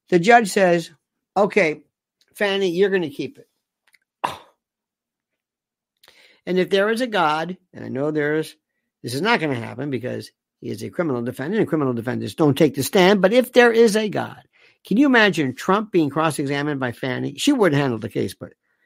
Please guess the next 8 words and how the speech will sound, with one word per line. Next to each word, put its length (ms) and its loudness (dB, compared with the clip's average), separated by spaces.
I, 360 4
I, 360 0
I, 300 2
I 140 6
will 160 10
believe 720 4
that 240 -8
day. 300 -20